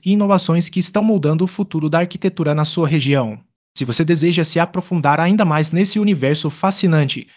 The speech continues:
não deixe de visitar arquitetoril ponto com ponto B R e descobrir outros artigos que podem inspirá-lo em sua jornada de construção ou reforma.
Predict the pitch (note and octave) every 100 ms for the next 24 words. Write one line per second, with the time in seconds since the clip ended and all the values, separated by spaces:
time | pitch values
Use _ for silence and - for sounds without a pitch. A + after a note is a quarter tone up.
0 | _ D#3+ F3 E3+ G3 F#3+ G3 G3+ F3+ F#3+
1 | F3 F3 F3+ E3+ F3 D#3+ C#3+ F3+ - F#3
2 | G3 F#3+ F#3 F3+ F3+ F#3 F3+ E3 E3+ D#3
3 | F#3 F3+ - E3+ F3+ - F#3 D3 E3 D3+
4 | D#3+ E3 E3+ G3 - F3+ F3 - D3+ -
5 | G#3 A3 G#3 F#3+ - - C#3 C#3 D#3 -
6 | G3 E3 D#3 D#3+ E3+ F3 F#3 G#3 G3 F3+
7 | F3 - D#3+ D#3+ D#3+ F#3 D3+ - B2+ A2+
8 | G#2 A2+